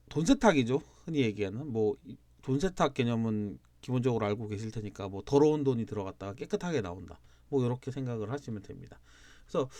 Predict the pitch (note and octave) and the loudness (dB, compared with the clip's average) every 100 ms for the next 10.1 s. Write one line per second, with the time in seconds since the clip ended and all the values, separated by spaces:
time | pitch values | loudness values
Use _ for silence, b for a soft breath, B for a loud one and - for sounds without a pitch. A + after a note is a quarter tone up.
0 | B B - - D#3+ B3 B3 A3+ G#3+ G3+ | B B -20 -16 -4 0 2 2 -2 -2
1 | A3 - G3+ C#3 A#2+ F3 E3 A#2+ A2 A2 | -2 0 0 0 0 0 -2 0 0 -2
2 | A#2 G2+ F#2+ - C3 A3 B3 A#3 A3 G#3 | -4 -6 -10 -6 0 0 2 0 0 -2
3 | F3+ D#3 C3 A#2+ G2+ A2+ B2+ G3 D#3 A#2 | -2 -4 -2 -2 -4 -6 -6 -6 -4 -4
4 | A#2+ A2+ G#2+ G2 F2+ - A2 A2+ A2 D3 | -4 -6 -6 -8 -12 -12 -8 -6 -4 -6
5 | F3+ - C3 G2 - - A2 A#2 C#3+ D3 | -8 -6 -4 -6 -10 -12 -10 -2 -2 -2
6 | - A#2+ - A2+ - C#3+ C3 B2+ - A2 | -4 -4 -4 -14 -6 -4 -2 -4 -6 -4
7 | A2+ A2 - A#2 C3 D3 D3 C3 B2 G#2 | -4 -6 -10 -6 -4 -4 -4 -4 -4 -8
8 | G2+ A2+ - C#3+ D3+ B2 G2+ F#2+ G#2 A2+ | -10 -14 -10 -10 -8 -8 -8 -10 -8 -8
9 | - b b b _ C#3 D#3 F#3+ F#3 E3 | -10 b b b _ -6 -4 -4 -4 -6
10 | - | -8